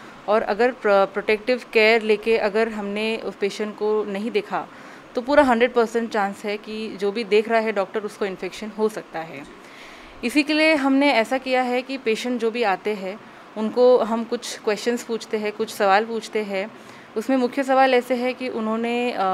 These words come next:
कहीं बाहर, देश के बाहर से भ्रमण करके आए हैं या भारत देश में ही भ्रमण किया है क्या, फिर उनकी तबीयत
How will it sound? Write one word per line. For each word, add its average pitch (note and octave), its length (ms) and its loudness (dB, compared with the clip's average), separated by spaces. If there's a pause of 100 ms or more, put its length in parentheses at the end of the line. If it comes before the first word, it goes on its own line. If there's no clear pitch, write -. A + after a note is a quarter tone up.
(340)
कहीं G3+ 200 -6
बाहर, G3 320 0
देश F#3+ 400 -2
के A3+ 80 -2
बाहर G3 260 0
से G#3 140 -6
भ्रमण G3 280 -4
करके G3+ 300 -6
आए F#3 200 0
हैं F3+ 260 -10 (480)
या G#3+ 120 6
भारत G#3 300 2
देश A3+ 280 2
में A#3 60 -4
ही A#3+ 80 0
भ्रमण A3 320 0
किया G#3 260 -2
है F#3 200 -6
क्या, E3+ 320 -10 (520)
फिर B3 120 0
उनकी A#3+ 180 -2
तबीयत B3+ 460 6